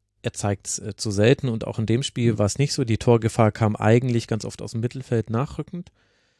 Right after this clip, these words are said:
Speaker 1: Und das, finde ich, hat, hat Dänemark gut gemacht. Ich fand's ganz interessant. Äh, sie haben eine andere Spielanlage gehabt als gegen Slowenien. Sie haben Eriksen und Wind diesmal in die vorderste Kette reingeschoben. Gegen Slowenien haben die noch so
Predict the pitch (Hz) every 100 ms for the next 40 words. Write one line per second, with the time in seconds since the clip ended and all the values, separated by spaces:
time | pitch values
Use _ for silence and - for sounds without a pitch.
0 | _ _ - 117 147 - 165 143 131 135
1 | - 85 - 123 131 - 127 127 117 170
2 | - 185 185 - 165 160 151 - - 120
3 | 147 202 - 135 127 127 117 120 117 117
4 | 120 160 147 - 156 170 160 156 156 151
5 | 151 156 156 - 147 147 - 135 139 156
6 | 180 - - - _ - 120 113 110 117
7 | - 131 147 - 131 123 107 131 147 131
8 | 123 127 117 117 139 123 117 135 151 -
9 | 143 151 - 143 151 160 - 160 170 139
10 | 117 117 - - 120 120 135 127 113 113
11 | 110 - - 107 113